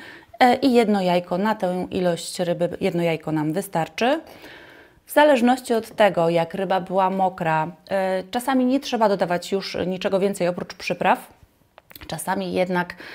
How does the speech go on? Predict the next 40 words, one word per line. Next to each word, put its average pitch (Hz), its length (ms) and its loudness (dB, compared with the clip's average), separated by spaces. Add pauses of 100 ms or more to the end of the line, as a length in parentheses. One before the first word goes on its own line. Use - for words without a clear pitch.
(140)
ta 196 100 -2
nasza 180 260 0
masa 170 500 -2
po 185 140 -8
dodaniu 175 320 -2
jajka 165 300 -2
będzie 160 240 -4
zbyt 160 220 -6
wilgotna 156 460 -8 (260)
i 220 80 -4
wtedy 226 260 2
będziemy 185 340 -2
potrzebować 175 580 -4
odrobinę 175 480 -2
bułki 170 300 -4
tartej, 190 440 -2 (100)
ale 208 180 -10
starajmy 170 480 -2
się 160 180 -4
da-, 156 160 -6 (100)
dodać 175 280 0
jej 165 100 -4
jak 196 220 -2
najmniej, 170 440 0 (420)
bo 175 60 -10
chodzi 180 240 -6
nam 170 140 -2
o 170 60 -4
to, 170 100 -8
żeby 160 220 -6
te 160 120 -6
kulki 180 400 -10
były 165 240 -6
bardzo 165 640 -8
delikatne. - 640 -6 (100)
Przyprawy. 165 560 0 (140)
Słuchajcie, 208 280 -6
ja 262 140 4
dodaję 180 640 2
sól, 277 460 0